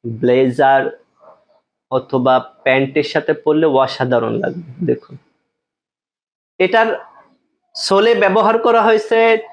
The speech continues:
টিপিআর রাবার সোল এবং আপারে ব্যবহার করা হয়েছে অরিজিনাল, অরিজিনাল কাউ লেদার এবং সোলে, ইনসোল এবং ইনারে, ইনা-, ইনারে, ইনার সোল এবং সম্পূর্ণ ইনার পার্টে ব্যবহার করা হয়েছে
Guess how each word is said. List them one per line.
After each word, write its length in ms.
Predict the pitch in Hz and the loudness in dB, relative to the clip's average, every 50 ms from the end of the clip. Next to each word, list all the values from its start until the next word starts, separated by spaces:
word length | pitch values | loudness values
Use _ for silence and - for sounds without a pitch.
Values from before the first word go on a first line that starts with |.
| - _ _ _ _ _ _ _ _ _ _ _ _ _ _ _ - | -20 _ _ _ _ _ _ _ _ _ _ _ _ _ _ _ -2
টিপিআর 460 | 190 202 196 - 220 214 214 208 208 196 175 | -2 -2 0 0 0 2 2 4 4 4 4
রাবার 380 | 160 160 165 170 185 208 214 202 185 | 4 4 4 4 2 2 2 2 0
সোল 360 | - - - 226 226 226 233 233 226 - - - - - | -4 -2 0 2 2 4 2 2 0 -2 -6 -12 -4 -2
এবং 260 | 196 214 190 175 180 202 220 - - _ _ _ _ - | 0 2 2 2 2 0 -2 -4 -8 _ _ _ _ -2
আপারে 380 | 170 190 - - 240 240 240 240 | 0 0 0 2 2 2 2 2
ব্যবহার 480 | 214 214 208 190 190 190 196 214 214 214 | 2 2 2 2 2 2 2 2 2 2
করা 240 | 214 214 208 202 170 | 0 0 2 2 2
হয়েছে 380 | 156 151 151 151 151 - 180 185 202 202 - _ _ _ _ _ _ _ _ _ _ - | 2 2 0 0 -2 -2 -2 -2 -2 -4 -10 _ _ _ _ _ _ _ _ _ _ 0
অরিজিনাল, 600 | 156 175 175 165 - 220 220 220 220 220 220 220 - - - | 0 2 0 0 0 0 2 2 2 4 2 2 2 0 0
অরিজিনাল 460 | 165 156 151 151 175 175 175 170 165 | 0 0 0 0 0 2 2 2 2
কাউ 220 | 165 - 143 143 131 | 0 0 0 2 2
লেদার 280 | 151 127 123 135 139 | 2 0 0 0 0
এবং 200 | 160 170 190 208 214 | 0 0 0 0 0
সোলে, 400 | 208 - - - - 233 240 247 226 170 170 160 - | 0 -2 -4 -4 -2 0 2 2 2 2 0 0 0
ইনসোল 400 | 202 233 247 240 - - 233 240 247 | 0 0 0 0 0 0 0 0 0
এবং 220 | - 190 196 226 220 - - | 0 0 0 0 0 0 0
ইনারে, 400 | 180 190 196 196 185 170 180 202 233 - _ _ _ _ _ _ - 139 139 139 | 0 2 2 2 2 2 2 0 -2 -4 _ _ _ _ _ _ -6 -6 -4 -2
ইনা-, 340 | 180 185 202 202 190 190 - 170 | 0 2 2 2 2 2 2 2
ইনারে, 380 | 170 180 196 185 180 170 170 190 202 - | 2 2 2 2 2 2 2 2 0 0
ইনার 260 | - 190 208 208 202 185 | 0 0 2 0 0 -2
সোল 200 | - - 226 226 | -2 -2 -2 0
এবং 160 | 220 226 226 208 | 0 0 -2 -2
সম্পূর্ণ 360 | - 208 180 180 220 226 233 | -2 -4 -4 -2 0 0 2
ইনার 260 | 220 214 214 202 202 - | 2 2 2 0 0 0
পার্টে 200 | 208 190 208 196 | -2 -2 -2 -2
ব্যবহার 420 | 170 160 156 160 180 190 208 214 226 | 0 0 0 2 2 2 0 0 -2
করা 220 | - - 220 220 | -2 0 0 2
হয়েছে 260 | 220 214 214 - - | 2 0 0 -2 -2